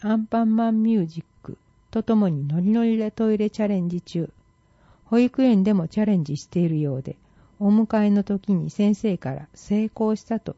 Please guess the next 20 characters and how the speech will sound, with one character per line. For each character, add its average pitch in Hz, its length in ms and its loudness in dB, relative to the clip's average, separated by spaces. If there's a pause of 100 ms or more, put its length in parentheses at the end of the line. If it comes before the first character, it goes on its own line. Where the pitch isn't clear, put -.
嬉 202 280 -4
し 254 140 -4
い 233 40 2
報 190 180 -4
告 151 320 -8
を 147 60 -4
聞 - 220 -20
く 143 120 -8
こ 147 120 -8
と 151 140 -8
も。 135 80 -12 (1300)
丸 190 300 0
月 208 280 -4
バ 170 160 -4
ツ - 160 -8
日。 160 380 -6 (440)
保 233 120 2
育 240 220 -2
園 220 220 2
の 151 160 -8